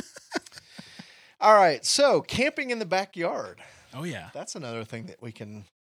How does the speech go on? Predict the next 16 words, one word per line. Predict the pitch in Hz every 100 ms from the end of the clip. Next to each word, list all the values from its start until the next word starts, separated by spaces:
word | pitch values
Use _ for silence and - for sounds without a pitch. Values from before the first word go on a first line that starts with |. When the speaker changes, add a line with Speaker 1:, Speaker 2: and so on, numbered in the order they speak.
| 117 110
Speaker 1:
do, | 110 110 117 117 _ _ _ - _ _ _ _
uh, | 110 107 110 104 -
when | 120 110
the |
weather | 107 110 113 110
gets | 110 107 123
warm. | 110 107 117 131 _ - _ _ 147
And | 127 117 101 - _ _ _ _ _ _ - - _ _ _ _ _ -
from | 127
my | 131 170
personal | - 175 185 - 143
experience, | 120 - 117 110 110 - -
I | 214
would | 233
highly | 127 - 180 156 120
recommend | 120 - 107 107 135 123 92